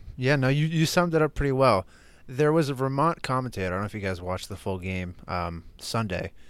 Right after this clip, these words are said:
but he came up with cardiac cats. I was like, "Ah, why didn't I come up with that?" <laughs> That's so good,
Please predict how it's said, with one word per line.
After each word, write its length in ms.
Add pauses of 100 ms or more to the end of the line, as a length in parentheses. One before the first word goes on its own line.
(340)
but 100
he 80
came 220
up 100
with 160
cardiac 540
cats. 540 (520)
I 20
was 80
like, 120 (220)
"Ah, 540 (380)
why 220
didn't 360
I 100
come 280
up 180
with 200
that?" 420
<laughs> 240
That's 220
so 260
good, 440